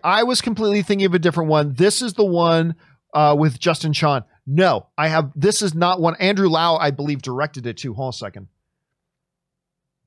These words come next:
I'm totally wrong about that. It was, An-, oh, no, no, this is the one. Yeah, it was co-directors. Okay, so yes, I know the one you're th-, talking about, but no, I have not seen this one.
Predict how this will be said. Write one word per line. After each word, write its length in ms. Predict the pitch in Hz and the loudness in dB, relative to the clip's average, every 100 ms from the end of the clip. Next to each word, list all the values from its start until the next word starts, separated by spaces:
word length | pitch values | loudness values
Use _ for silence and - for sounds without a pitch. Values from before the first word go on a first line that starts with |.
| _ _ _ - | _ _ _ -10
I'm 160 | 127 | -10
totally 400 | - 160 135 120 | -6 -4 -2 -4
wrong 240 | 110 110 107 | -6 -8 -8
about 180 | 104 95 | -10 -8
that. 60 | |
It 60 | 107 | -10
was, 160 | 110 | -10
An-, 140 | - 160 | -8 -2
oh, 80 | 302 | 0
no, 140 | 370 | 2
no, 120 | 359 | 2
this 160 | 339 285 | 2 0
is 120 | 427 | 0
the 80 | 330 | 2
one. 220 | 269 185 | 0 0
Yeah, 100 | 254 | 0
it 40 | 226 | -2
was 140 | 214 | -2
co-directors. 480 | - 254 175 131 135 | -4 -2 -4 -6 -6
Okay, 160 | 214 | -4
so 140 | 185 214 | -4 -6
yes, 260 | 214 226 - _ | -6 -6 -8 _
I 100 | - | -8
know 140 | 185 233 | -2 0
the 80 | 294 | 0
one 120 | 311 | -4
you're 100 | 294 | -4
th-, 220 | 220 202 | -6 -4
talking 220 | 202 180 | -2 0
about, 220 | 180 190 - - | 0 0 -2 -6
but 160 | 185 | -4
no, 300 | 160 196 233 | 0 2 2
I 180 | 220 190 | 0 -2
have 180 | 180 165 | -2 -2
not 220 | 165 156 | -4 -4
seen 160 | 151 131 | -6 -6
this 180 | 104 | -10
one. 140 | - | -12